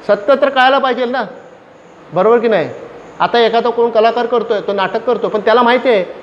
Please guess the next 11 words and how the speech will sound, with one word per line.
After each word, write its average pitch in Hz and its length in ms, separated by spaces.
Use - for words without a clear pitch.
मी 220 200
कोण 220 220
आहे, 208 300
अमका 196 240
आहे 208 100
म्हणून. 151 240
आता 165 180
त्याला 220 220
कोणाचं 220 340
तरी 226 180
एक 226 260